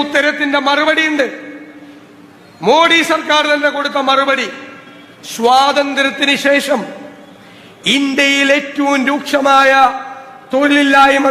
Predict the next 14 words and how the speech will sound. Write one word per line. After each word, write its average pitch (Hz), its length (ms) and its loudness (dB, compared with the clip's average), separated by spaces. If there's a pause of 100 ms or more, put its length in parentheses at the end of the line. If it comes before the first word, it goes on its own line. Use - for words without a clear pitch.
നിൽക്കുന്ന 285 380 0 (140)
സമയം 294 360 4 (760)
ഈ - 20 2 (140)
കഴിഞ്ഞ 240 320 -2
അഞ്ചു 226 240 -6
വർഷമാണ്. 185 400 -12 (1160)
ഇത്രയും 330 480 0
വലിയ 285 200 0 (1040)
തൊഴിലില്ലായ്മ 262 720 2 (360)
ഇന്ത്യ 262 280 -2 (200)
ചരിത്രത്തിൽ 254 540 -4
ഉണ്ടായിട്ടില്ല. 240 480 -2 (540)
നാലാമത്തെ 254 640 2
ഗ്യാരണ്ടി. 262 400 0